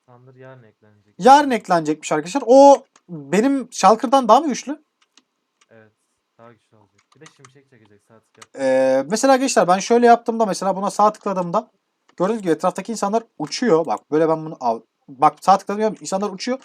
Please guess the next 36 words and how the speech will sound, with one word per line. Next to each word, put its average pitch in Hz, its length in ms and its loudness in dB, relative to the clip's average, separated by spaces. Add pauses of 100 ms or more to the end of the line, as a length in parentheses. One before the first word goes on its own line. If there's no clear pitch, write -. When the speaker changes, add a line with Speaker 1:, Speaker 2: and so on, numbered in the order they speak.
(280)
Speaker 2:
Eğer 262 260 4
ki 156 160 -6
ben 233 240 2
buna 247 180 -2
da 208 60 2
bak 147 180 -2
etraftaki 214 560 -6 (540)
şöyle 247 300 4
yaparsam 233 480 4
da 277 140 0 (440)
bak - 160 2
gördünüz 226 260 0
mü? 135 140 -6 (460)
Adam 240 300 2
zehirleniyor 202 500 -2
arkadaşlar. 160 400 -4
Böyle 226 200 2
de 220 40 -4
güzel, 240 360 0 (240)
gerçekten 156 560 2
de 156 40 -2
hoşuma 160 300 -10
giden 202 260 -8 (240)
bir 175 240 -10
eklentileri 190 560 0
var. 233 200 4
Bu 147 160 -10
bayağı 156 280 6
da 190 140 -6
başarılı 143 420 -6
bir 139 60 -6
şey 120 180 -8
bence. 135 280 -8
Bu 156 100 -6
adamı 175 240 0
da 190 240 0